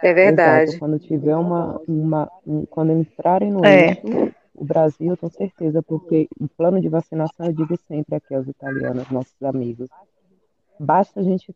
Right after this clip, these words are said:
Speaker 2: ter a nossa vacina em mãos, que a gente consegue imunizar o nosso povo, eu digo sempre
Speaker 3: É.
Speaker 2: que
Speaker 3: O Brasil tem o sus,
Speaker 2: isso a
Speaker 3: né,
Speaker 2: gente
Speaker 3: gente? O
Speaker 2: sabe
Speaker 3: Brasil tem
Speaker 2: fazer.
Speaker 3: sus, né?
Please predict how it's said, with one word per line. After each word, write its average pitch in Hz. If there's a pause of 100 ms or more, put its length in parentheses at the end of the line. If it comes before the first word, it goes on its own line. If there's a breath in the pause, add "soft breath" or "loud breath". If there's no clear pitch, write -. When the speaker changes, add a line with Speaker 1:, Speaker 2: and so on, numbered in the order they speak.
Speaker 2:
ter 190
a 208
nossa 175
vacina 156
em 180
mãos, 143 (640)
que -
a 156
gente 151
consegue 156
imunizar 151
o 139
nosso 139 (160)
povo, 131
eu 135
digo 139
sempre -
Speaker 3:
É. 170
Speaker 2:
que - (120)
Speaker 3:
O -
Brasil 240
tem 311
o 392
sus, 269
Speaker 2:
isso 226
a 240
Speaker 3:
né, 247
Speaker 2:
gente 185
Speaker 3:
gente? 170
O -
Speaker 2:
sabe -
Speaker 3:
Brasil 196
tem 285
Speaker 2:
fazer. 123
Speaker 3:
sus, 220
né? 202